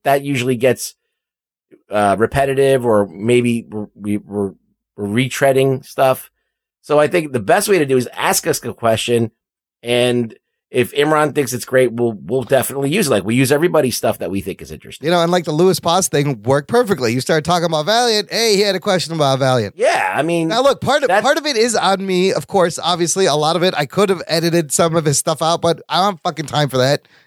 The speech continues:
Speaker 2: And, uh,
Speaker 1: Well,
Speaker 2: we just
Speaker 1: I
Speaker 2: play.
Speaker 1: think the, I think the whole thing with Maddie is that we like to react to it live.
Speaker 2: Yeah, it's fun.
Speaker 1: And,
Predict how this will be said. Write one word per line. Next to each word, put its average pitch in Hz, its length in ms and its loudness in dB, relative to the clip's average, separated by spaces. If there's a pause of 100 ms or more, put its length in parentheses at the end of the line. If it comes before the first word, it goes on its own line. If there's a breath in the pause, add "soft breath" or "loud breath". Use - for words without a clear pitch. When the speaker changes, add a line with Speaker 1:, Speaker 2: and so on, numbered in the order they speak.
(120)
Speaker 2:
And, 139 360 0
uh, 135 40 2
Speaker 1:
Well, 123 260 4
Speaker 2:
we 123 100 0
just 123 200 -4
Speaker 1:
I 156 60 2
Speaker 2:
play. 208 80 2
Speaker 1:
think 202 140 -2
the, 170 200 2
I 151 80 0
think 185 220 0
the 156 100 2
whole 147 140 2
thing 147 220 0
with 113 200 0
Maddie 123 480 0
is 104 200 -4
that 110 200 0
we 117 140 -2
like 127 240 2
to 123 100 -2
react 104 420 -2
to 113 120 -4
it 98 100 -4
live. 95 400 0
Speaker 2:
Yeah, 101 180 2 (200)
it's - 100 -20
fun. 202 300 0 (400)
Speaker 1:
And, 113 500 0